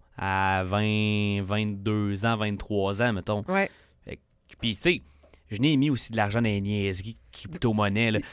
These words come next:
Speaker 1: J'ai mis de
Speaker 2: Ouais,
Speaker 1: l'argent.
Speaker 2: ouais.
Speaker 1: J'ai, j'ai, en fait, moi, j'ai joué à ça, comme je joue à, à, à des paris sportifs des fois. J'ai mis une coupe de cent piastres là-dedans en me disant, «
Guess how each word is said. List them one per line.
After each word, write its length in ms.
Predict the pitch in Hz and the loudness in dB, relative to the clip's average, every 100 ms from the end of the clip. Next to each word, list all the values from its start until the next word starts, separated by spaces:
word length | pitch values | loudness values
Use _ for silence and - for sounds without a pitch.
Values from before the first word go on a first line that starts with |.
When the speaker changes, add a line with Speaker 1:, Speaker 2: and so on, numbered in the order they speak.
| - | -12
Speaker 1:
J'ai 200 | - 120 127 | 2 6 8
mis 120 | 160 | 6
de 40 | 143 | 6
Speaker 2:
Ouais, 20 | |
Speaker 1:
l'argent. 540 | 139 165 170 135 151 180 | 6 8 6 8 8 6
Speaker 2:
ouais. 200 | 202 370 - | 4 0 -2
Speaker 1:
J'ai, 160 | 117 - | -2 0
j'ai, 320 | 117 143 - | 4 4 4
en 100 | 120 | 2
fait, 160 | 127 185 - _ 127 | 2 0 -4 _ 0
moi, 200 | 147 214 | 4 6
j'ai 220 | 139 123 | 6 4
joué 420 | 104 110 131 131 | 4 4 6 6
à 80 | 110 | 6
ça, 200 | - 117 | 2 0
comme 320 | - 151 143 | 4 4 4
je 180 | 127 135 | 4 4
joue 380 | 117 120 139 139 | 4 2 4 6
à, 40 | |
à, 580 | 120 117 107 104 107 101 | 6 4 2 2 0 2
à 60 | 127 | 2
des 180 | 127 127 | 4 6
paris 380 | 147 127 131 | 6 4 4
sportifs 640 | 139 - 147 - - 147 123 | -2 2 2 2 2 2 6
des 180 | 135 123 | 4 4
fois. 200 | 120 131 | 2 4
J'ai 180 | 139 | 6
mis 100 | 151 | 6
une 120 | 202 151 | 4 2
coupe 160 | 190 | 2
de 120 | 147 | 4
cent 260 | 139 143 135 | 4 6 4
piastres 320 | 120 143 156 127 | 6 6 6 4
là-dedans 360 | 110 117 143 | 4 6 6
en 40 | 139 | 6
me 80 | 107 | 2
disant, « 380 | 98 120 143 | 4 6 4